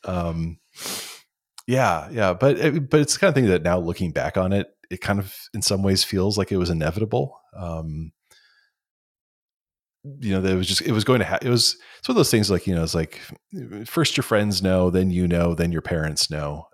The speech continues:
Uh, it's one, it's one of those kinds of, kind of things about yourself that maybe, maybe I could have anticipated this a little bit earlier and, and realized that this was gonna be the case. Um, I certainly, you know, certainly we were the kind of family that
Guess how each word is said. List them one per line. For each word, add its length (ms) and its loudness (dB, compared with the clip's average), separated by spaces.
Uh, 440 0
it's 200 -6
one, 140 -4
it's 120 -8
one 80 0
of 60 -2
those 160 2
kinds 220 0
of, 200 -2
kind 140 -4
of 120 -10
things 220 2
about 240 -2
yourself 440 -4
that 60 -10
maybe, 340 -4
maybe 200 0
I 40 0
could 140 2
have 60 0
anticipated 560 -4
this 160 -8
a 60 -8
little 140 -6
bit 60 -10
earlier 380 -10
and, 220 -8
and 120 -10
realized 420 -6
that 80 -18
this 140 -8
was 80 -6
gonna 200 -8
be 120 -14
the 60 -18
case. 460 -4
Um, 360 -10
I 60 0
certainly, 300 4
you 120 0
know, 80 4
certainly 580 2
we 140 0
were 100 2
the 80 -4
kind 160 0
of 60 -8
family 360 -2
that 200 -4